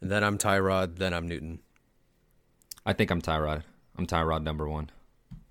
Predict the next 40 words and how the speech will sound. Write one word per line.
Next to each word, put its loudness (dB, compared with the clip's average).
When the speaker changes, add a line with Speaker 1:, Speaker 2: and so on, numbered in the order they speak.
Speaker 1:
Yeah? 6
Speaker 2:
Yeah. 0
Speaker 1:
I 12
Speaker 2:
Uh, 12
Speaker 1:
love 12
Speaker 2:
I 8
Speaker 1:
the 6
op-, 8
like, 2
I 8
personally 4
really 4
love 2
the 0
option. -2
I, -2
I -4
could -4
not 2
wait. 0
If -6
they 2
freaking 0
roll 4
with 2
Tyrod 0
and -6
just -6
build 0
a -8
kick-ass 0
defense -2
and -6
offense -2
around 0
him, -2
I'm -2
all 0
for -4
it. -8